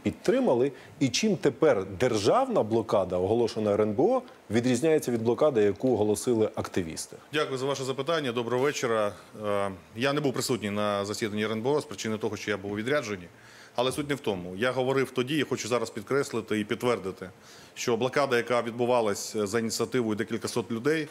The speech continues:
Speaker 2: це блокада проти України, проти українців в інтересах Росії. Це моя позиція, з якою я вийшов в перший день, і я про це сказав абсолютно відверто. Сьогодні ви називаєте, е, конкретні наслідки про,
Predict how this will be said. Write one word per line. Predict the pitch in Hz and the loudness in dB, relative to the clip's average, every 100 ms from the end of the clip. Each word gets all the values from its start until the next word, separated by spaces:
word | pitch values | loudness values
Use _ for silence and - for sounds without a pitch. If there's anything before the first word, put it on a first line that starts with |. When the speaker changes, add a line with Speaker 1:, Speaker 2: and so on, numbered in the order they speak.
| - - | -12 -16
Speaker 2:
це | - 127 117 107 | -4 2 2 2
блокада | 117 123 127 113 | -2 0 2 0
проти | 123 117 117 | 2 0 2
України, | 110 120 127 143 | 0 0 0 -2
проти | 127 120 113 | 0 0 0
українців | 107 113 120 123 110 | 0 0 0 -2 -2
в | |
інтересах | 107 104 107 104 101 | -2 0 -2 -2 -4
Росії. | 98 - 80 - - - - - | -4 -4 -10 -12 -20 -20 -20 -2
Це | 185 | 2
моя | 175 | 2
позиція, | 165 151 190 185 139 | 2 2 0 0 -2
з | 131 | -2
якою | - 143 135 123 | 0 0 2 0
я | 139 131 | 0 0
вийшов | 139 139 123 | 0 -2 -4
в | |
перший | - 127 - 123 | -2 -2 -2 -2
день, | 160 131 | 0 0
і | |
я | 117 | 0
про | 117 | -2
це | 117 120 | -4 -4
сказав | - 117 131 | -2 -2 0
абсолютно | 110 127 123 110 | 0 -2 -4 -2
відверто. | 107 98 95 - 87 - - - | -4 -2 -4 -6 -16 -18 -20 -20
Сьогодні | - 170 185 156 | -6 0 2 2
ви | 147 | 0
називаєте, | 143 135 147 139 127 - 120 113 107 - 202 | 0 0 2 0 0 0 2 2 0 -6 -8
е, | 107 101 101 98 98 - - - - - | -4 -2 0 -2 -6 -16 -20 -20 -20 -4
конкретні | 147 135 156 131 | -4 0 0 0
наслідки | 139 175 - 131 - | 0 0 -2 -8 -8
про, | 110 123 120 120 | -2 0 2 0